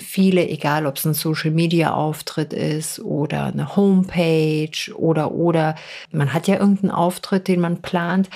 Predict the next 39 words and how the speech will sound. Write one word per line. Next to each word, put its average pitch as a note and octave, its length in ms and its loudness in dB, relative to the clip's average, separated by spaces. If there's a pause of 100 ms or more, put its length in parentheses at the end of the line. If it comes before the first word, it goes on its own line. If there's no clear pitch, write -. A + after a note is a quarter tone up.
(240)
und D#3 100 4
da D#3 140 2
sind D#3+ 180 4
sehr, D#3+ 280 4
sehr D#3+ 160 2
viele E3 300 -2
Sachen, D#3 440 -2 (220)
die F3+ 80 0
müssen E3 480 2
nicht D#3 200 -2
erst D#3 220 -2
nach D#3+ 180 0
Firmengründung D#3+ 840 0
passieren. F#3 640 0 (240)
Das F3 80 -6
sind D#3 140 0
viele F#3 320 2
Sachen, F3 280 0
die E3 100 -2
kann D#3 180 -2
man D#3+ 200 0 (260)
wirklich E3+ 640 0 (120)
fast G3+ 300 0
bis F#3+ 180 -6
zum F#3+ 160 0
Ende G#3 260 4
hin F#3+ 180 6
vorbereiten. F3 880 0
Wir E3+ 160 2
reden F#3 260 4
da E3+ 100 2
bis E3+ 220 -6
zum F3 120 -6
Ende F#3 220 4
hin, F3+ 140 4
meine E3+ 220 0
ich, F3+ 140 -6
mit F3+ 220 2
Impressum, F3+ 800 0